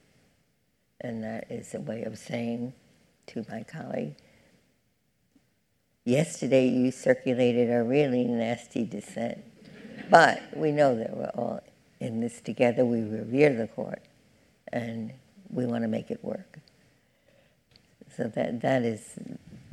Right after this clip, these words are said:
what keeps us all together. And it is a, a bit like, like family. I had two cancer bouts during the time I was on the court,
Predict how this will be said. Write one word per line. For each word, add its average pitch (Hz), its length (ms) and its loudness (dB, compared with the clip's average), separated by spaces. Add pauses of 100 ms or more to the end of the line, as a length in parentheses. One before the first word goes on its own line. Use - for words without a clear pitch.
(360)
what 123 340 2
keeps - 300 -6
us 123 180 2
all 117 160 4
together. - 400 2
And - 140 -2
it 151 120 0
is 214 360 6 (760)
a, - 300 -4
a 143 100 2
bit - 300 0
like, 120 240 0 (1080)
like 127 300 -2
family. 120 580 0 (400)
I 131 100 6
had 131 280 4
two 151 160 4
cancer 151 400 2
bouts 123 400 0 (140)
during 131 260 2
the 131 80 2
time 127 320 2
I 123 100 0
was 127 200 -2
on 123 140 -2
the 120 80 0
court, - 360 -4